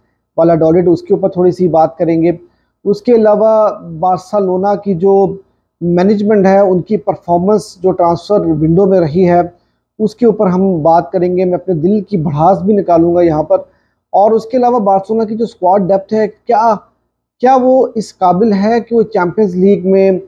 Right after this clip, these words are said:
और ला लीगा में जो है वो कम्पीट कर सके? क्या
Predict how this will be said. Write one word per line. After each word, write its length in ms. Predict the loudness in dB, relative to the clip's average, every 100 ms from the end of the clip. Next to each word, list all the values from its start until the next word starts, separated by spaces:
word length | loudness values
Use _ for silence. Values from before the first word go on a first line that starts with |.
| _ _ _
और 160 | 0 2
ला 180 | 4 4
लीगा 360 | 2 2 2
में 180 | 2 0
जो 100 | 0
है 180 | 0 -2
वो 200 | -2 -4
कम्पीट 480 | -4 -10 -6 -6 -2
कर 140 | -4
सके? 440 | -4 -10 -2 0 0
क्या 420 | -4 _ -2